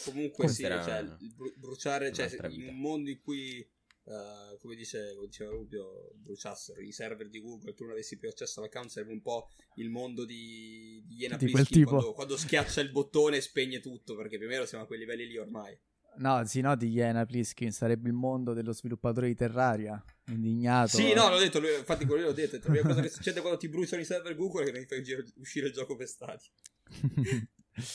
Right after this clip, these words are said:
Speaker 3: E, va bene, poi non l'abbiamo detto, ma invece merita una menzione. Eh, questo accordo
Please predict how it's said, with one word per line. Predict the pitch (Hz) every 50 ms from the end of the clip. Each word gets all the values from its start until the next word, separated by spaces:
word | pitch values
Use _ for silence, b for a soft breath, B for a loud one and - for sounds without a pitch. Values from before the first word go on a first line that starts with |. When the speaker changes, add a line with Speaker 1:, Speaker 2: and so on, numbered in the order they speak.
| B B B 101 101 95 B B B -
Speaker 3:
E, | - - 104 107 104 104 104 104 107 107 107 107 110 117 -
va | 170 208 208
bene, | 175 156 135 123 127 131
poi | - 214 214
non | 180 151
l'abbiamo | 147 143 139 156 170 160 156 151 135
detto, | 143 135 113 - _ - 151 151 170 156 135
ma | 123 123 127
invece | 127 131 143 135 - 135
merita | 123 123 120 120 113 123
una | 123 123
menzione. | 123 127 127 120 - - - 143 127 110 107 110 123 151 170 190 _ _ _ _ _ _ _ _ _ _
Eh, | - 135 127 127 131 131
questo | - - 190 185 - -
accordo | 180 - - - 160 156 151 143 127 127 127 123 123 120 120 123 120 -